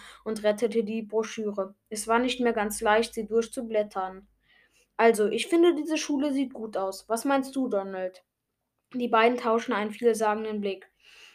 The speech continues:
Ich konnte mir denken, was ihnen gerade durch den Kopf ging.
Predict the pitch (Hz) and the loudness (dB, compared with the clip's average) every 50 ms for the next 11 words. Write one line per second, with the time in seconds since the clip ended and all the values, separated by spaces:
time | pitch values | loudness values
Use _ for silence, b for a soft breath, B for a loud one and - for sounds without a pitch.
0 | B _ 240 240 - - 262 254 262 269 262 254 247 220 233 233 226 226 220 226 | B _ -10 -6 -4 -2 -2 -2 -2 0 2 2 4 4 4 2 2 0 -2 -2
1 | 202 202 202 202 196 202 214 214 196 202 202 196 208 208 202 202 202 202 202 196 | -2 -2 -4 -4 -4 -4 -2 -2 0 0 0 2 0 0 0 -2 -2 -2 -6 -8
2 | 202 202 - 202 202 - - _ 208 202 196 196 202 208 | -8 -6 -6 -6 -6 -8 -10 _ -8 -8 -6 -8 -14 -18